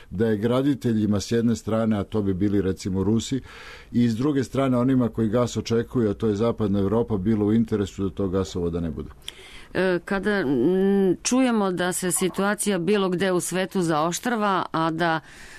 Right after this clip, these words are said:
Speaker 2: kako se to kaže, relevantni međunarodni faktori izražavaju zabrinutost, neki ljude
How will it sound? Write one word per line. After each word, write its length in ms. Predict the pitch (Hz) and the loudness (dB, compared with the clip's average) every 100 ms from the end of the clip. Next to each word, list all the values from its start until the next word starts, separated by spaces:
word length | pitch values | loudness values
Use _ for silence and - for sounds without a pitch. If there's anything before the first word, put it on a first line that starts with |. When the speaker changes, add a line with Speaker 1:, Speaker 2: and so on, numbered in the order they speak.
| - - | -18 -6
Speaker 2:
kako 220 | 180 165 | -4 -4
se 140 | 185 | -6
to 120 | 180 185 | -4 -2
kaže, 260 | 190 185 | -2 0
relevantni 600 | 170 175 170 196 202 190 | 0 0 0 0 0 2
međunarodni 640 | 175 160 170 165 175 170 165 | 2 4 4 2 2 0 0
faktori 560 | - 180 - 180 165 147 - - - | 0 -4 -2 0 0 0 -12 -18 -2
izražavaju 840 | 170 160 165 151 175 180 180 170 | 0 2 0 0 2 2 2 2
zabrinutost, 1040 | 147 170 185 220 214 202 - 196 - - 175 147 131 | 2 0 0 2 2 0 0 -4 -4 -6 0 2 2
neki 400 | 147 175 180 196 | 4 4 2 0
ljude 500 | 175 180 165 175 165 | 2 2 2 0 0